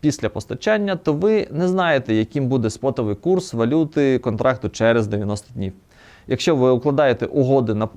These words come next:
е, продаж отриманої валюти за форвардним курсом, то уникаєте цієї невпе-, невпевненості,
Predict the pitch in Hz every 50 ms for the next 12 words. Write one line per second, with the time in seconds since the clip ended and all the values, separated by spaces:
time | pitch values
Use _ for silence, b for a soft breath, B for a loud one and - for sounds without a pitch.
0 | - - - 117 113 117 117 113 110 110 110 - - - 131 135 107 104 104 -
1 | - - 120 113 - 131 135 123 117 110 110 107 104 110 120 120 120 110 - 104
2 | 95 101 95 92 - - 220 247 247 226 185 165 160 135 127 - - 113 110 -
3 | - 98 - B B B B B B B B - - 156 - 160 156 147 135 -
4 | - 156 165 170 160 156 156 160 151 135 - - - 123 117 110 104 110 113 -
5 | - - - - 147 147 151 147 - 208 214 196 190 185 170 160 160 156 - -
6 | 160 156 151 147 -